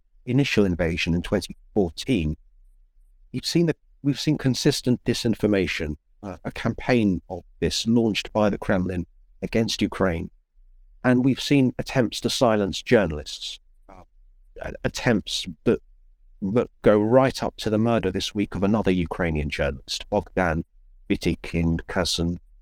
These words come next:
uh, Ob-, Oblast, whilst working for an Italian media outlet, I should note. Now, given the re-, repressive reputation of the then Soviet authorities, how careful did Ukrainian people have to be in terms of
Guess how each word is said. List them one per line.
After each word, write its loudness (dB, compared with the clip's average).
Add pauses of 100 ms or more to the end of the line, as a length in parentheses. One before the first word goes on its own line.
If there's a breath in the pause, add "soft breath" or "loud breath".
(220)
uh, 0 (100)
Ob-, 0
Oblast, -2 (300)
whilst 2
working 2
for -2
an -2
Italian -2
media 0
outlet, -6 (400)
I -8
should -4
note. -4 (1080)
Now, 2
given 4
the 2
re-, -2 (200)
repressive -2
reputation -2 (520)
of 2
the 4
then 4
Soviet 2
authorities, 0 (720)
how -4
careful -2
did -4
Ukrainian 2
people -2
have -4
to -2
be 0
in -4
terms -2
of -8